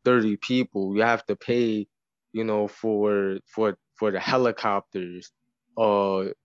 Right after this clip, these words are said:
you have to charge for multi-, for a helicopter, uh, the food, the resources, you know, to, to get down. You have to pay for people from where they're at to, to, to get down there. And this is, like,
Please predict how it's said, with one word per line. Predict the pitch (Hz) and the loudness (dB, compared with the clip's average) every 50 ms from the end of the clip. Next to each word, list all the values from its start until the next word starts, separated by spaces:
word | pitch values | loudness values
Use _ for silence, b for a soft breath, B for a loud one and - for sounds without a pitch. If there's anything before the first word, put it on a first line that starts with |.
| _ _ | _ _
you | 117 113 | 2 2
have | 113 107 - | 2 2 0
to | 113 | -4
charge | - - - 117 117 113 113 110 104 92 | -8 -2 0 2 4 4 4 4 2 0
for | - - 104 98 95 98 | -4 -4 -2 -2 -2 -4
multi-, | 104 107 107 113 113 110 - - 101 - _ _ | -6 -2 0 0 0 0 -2 -6 -8 -10 _ _
for | _ - 113 101 95 | _ 0 2 2 2
a | 92 | 2
helicopter, | - - 131 127 123 113 - - 117 104 98 - _ _ 95 92 92 87 87 _ _ _ _ _ _ _ - | 2 0 2 2 2 0 0 0 0 0 0 -2 _ _ -10 -10 -10 -12 -14 _ _ _ _ _ _ _ -2
uh, | 110 113 107 104 101 101 98 | 0 2 2 2 2 0 0
the | - 101 | -2 -6
food, | - - - - 131 127 123 120 113 110 110 | -6 -6 -6 0 2 4 4 4 2 0 0
the | - 98 95 | -2 -2 -2
resources, | 95 107 120 120 117 - - 117 107 107 101 - - 107 98 95 92 92 - - - | 0 0 0 0 0 0 0 2 2 2 0 -2 -6 -6 -6 -6 -6 -10 -12 -8 -4
you | 110 104 | -2 -2
know, | 104 101 98 98 98 95 - _ _ | 0 2 0 0 0 -2 -6 _ _
to, | - 104 98 | -2 -2 -2
to | 92 - 107 95 - | 0 -2 -6 -2 2
get | - 123 120 - | 4 4 4 4
down. | 117 107 104 104 | 0 0 2 2
You | 107 110 | 2 2
have | 117 117 - - | 2 0 0 -4
to | - 101 | -8 -8
pay | - - 135 131 127 120 | -2 0 2 2 2 2
for | - 117 110 | 2 0 -2
people | - - - 123 117 - - 113 104 - | -2 -4 -6 -6 -4 -4 -6 -8 -8 -6
from | - 113 104 107 | -6 -6 -4 0
where | 107 110 110 107 | 2 2 2 2
they're | 107 113 117 113 113 123 | 4 4 4 4 4 4
at | 131 135 139 - - _ _ _ _ _ _ _ _ _ _ - | 4 2 2 0 -4 _ _ _ _ _ _ _ _ _ _ -6
to, | - 107 104 101 95 _ - | -2 -2 -2 -2 -4 _ -10
to, | - 113 107 104 104 104 104 | -8 -6 -4 -4 -4 -4 -6
to | - - - 101 | -6 -6 -8 0
get | 95 123 120 110 - | 2 2 2 2 2
down | 110 98 101 110 | -2 -2 -2 0
there. | 117 117 113 107 | 0 0 0 -2
And | 104 98 | -2 -2
this | 117 120 120 - - | -2 -2 -2 0 -2
is, | 123 113 110 104 | -2 -2 0 0
like, | 104 107 101 101 | 2 2 2 2